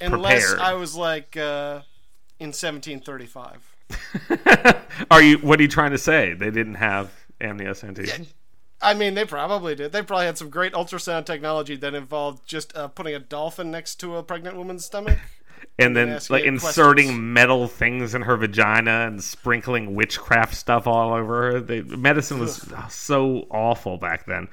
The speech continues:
Speaker 2: Okay,
Speaker 1: That's
Speaker 2: so
Speaker 1: true.
Speaker 2: the kid was born as a normal child, changed into this monster, growling and screaming. It, quote unquote, beat everyone with its tail before flying up the chimney and heading into the pines.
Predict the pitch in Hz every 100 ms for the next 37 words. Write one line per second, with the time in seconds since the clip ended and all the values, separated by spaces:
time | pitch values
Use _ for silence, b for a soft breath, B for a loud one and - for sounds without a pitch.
0 | b b b b 147 143 107 151 135 -
1 | b b b b - 110 135 - 180 175
2 | 170 160 120 - 139 147 143 135 135 131
3 | - 117 117 - 139 143 151 117 131 127
4 | 120 113 117 113 113 113 107 - 98 101
5 | B B - 110 127 135 160 180 190 180
6 | 160 143 - 147 151 147 127 127 - b
7 | b - 135 - - - - 175 160 127
8 | 117 104 - b - 104 101 147 190 185
9 | - - 160 170 185 170 170 160 147 135
10 | - - - 190 180 107 107 104 117 -
11 | 131 117 135 135 143 151 151 147 135 -
12 | 147 131 120 113 85 113 107 131 131 120
13 | 113 120 123 - 113 87 55 55 -